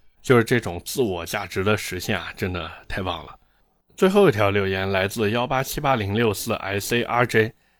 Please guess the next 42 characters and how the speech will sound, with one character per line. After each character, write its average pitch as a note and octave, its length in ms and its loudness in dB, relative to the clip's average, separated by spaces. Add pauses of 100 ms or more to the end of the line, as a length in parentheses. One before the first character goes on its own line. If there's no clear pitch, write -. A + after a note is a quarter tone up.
(120)
他 - 120 -4
说： D3+ 220 4
北 F2+ 220 -2
汽 - 260 -4
Light C3+ 460 0
这 A2 160 -4
个 G#2 100 0
小 F2 240 -6
车 - 160 -4
的 A#2 140 4
颜 F#2+ 280 2
值 G2+ 220 2
秒 F#2+ 300 2
杀 B2 240 -2
现 B2+ 240 0
在 G#2 160 0
一 G#2 160 -6
众 C#3 240 2
新 D3 220 0
能 A2+ 180 4
源 G#2+ 160 2
小 F#2+ 200 -4
车。 G2+ 300 0 (360)
这 A2 120 -4
我 A2+ 120 4
也 E3+ 80 6
觉 F2+ 200 -2
得， D#2+ 260 -14
就 - 180 0
是 G#2+ 280 4
之 D3 160 -2
前 B2+ 180 0
北 G#2+ 100 2
汽 F#2+ 160 -2
Light A#2+ 340 2
做 A2 220 -2
的 F#2 140 -2
真 D3 340 -2
的 A2 200 0
很 F#2+ 360 -4
好 F2+ 260 -2
看， - 340 -6